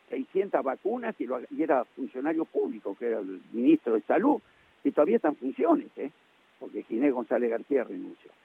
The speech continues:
Entonces, ¿qué noto? Noto que con mucha peligrosidad estamos cabeceando granada en un gasoducto.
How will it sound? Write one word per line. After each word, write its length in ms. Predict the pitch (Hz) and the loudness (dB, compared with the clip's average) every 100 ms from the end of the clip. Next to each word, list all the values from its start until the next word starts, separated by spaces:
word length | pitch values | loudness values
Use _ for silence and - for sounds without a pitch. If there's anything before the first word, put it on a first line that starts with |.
| _ _ _ | _ _ _
Entonces, 420 | - 285 247 214 - _ _ - | 0 0 2 0 -2 _ _ 6
¿qué 120 | 285 | 6
noto? 480 | 247 151 - - - _ _ _ _ _ - | 8 2 -2 -10 -14 _ _ _ _ _ -6
Noto 520 | 254 262 - 427 311 - _ _ _ _ _ | -2 0 2 0 0 -8 _ _ _ _ _
que 100 | 143 | -10
con 220 | 135 139 | -2 -2
mucha 300 | 196 277 196 | 0 0 0
peligrosidad 1160 | - 185 156 156 147 185 233 - 156 147 113 127 151 _ _ _ _ _ _ _ | 2 2 2 2 0 0 0 -2 -2 -2 -2 -6 -12 _ _ _ _ _ _ _
estamos 420 | 175 - 254 254 | -12 0 2 2
cabeceando 560 | - 127 123 - 240 180 | 0 -2 2 2 2 0
granada 440 | 120 120 202 233 | 0 0 0 0
en 80 | 131 | -2
un 100 | 214 | -4
gasoducto. 720 | - - - - 392 - - | -6 -8 0 6 6 4 -10